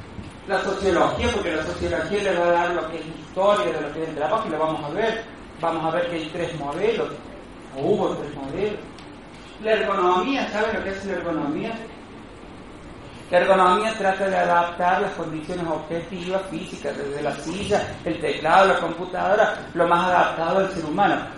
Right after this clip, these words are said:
Hace un tiempo, yo no los he visto más, venían unos teclados que eran ergonómicos, tenían de los dos lados, estaban divididos en medio, ¿lo vieron alguna vez? Se supone que son más cómodos porque escribimos así, qué sé yo. Yo me compré uno, lo tiré a la mierda porque nunca me acostumbro.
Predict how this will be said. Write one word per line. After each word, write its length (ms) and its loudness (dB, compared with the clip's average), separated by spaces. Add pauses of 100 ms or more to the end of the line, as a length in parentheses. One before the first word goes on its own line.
(100)
Hace 280 4
un 80 2
tiempo, 400 4
yo 140 0
no 80 0
los 180 -2
he 20 -2
visto 260 -4
más, 300 4
venían 400 0
unos 140 -4
teclados 480 2
que 140 -6
eran 180 0
ergonómicos, 720 0 (260)
tenían 300 0
de 80 0
los 140 0
dos 180 2
lados, 220 6
estaban 340 2
divididos 460 2
en 80 0
medio, 340 0
¿lo 60 0
vieron 320 -2
alguna 240 -2
vez? 160 -4 (560)
Se 80 -4
supone 460 4
que 80 -4
son 200 -4
más 120 -2 (100)
cómodos 540 8
porque 240 -6
escribimos 580 -4
así, 380 -2
qué 160 -8
sé 160 -8
yo. 540 -14
Yo 340 10
me 120 -2
compré 320 -2
uno, 200 2
lo 60 -2
tiré 160 -4
a 40 -2
la 80 -2
mierda 260 -2
porque 160 -4
nunca 180 -4
me 80 -2
acostumbro. 440 -4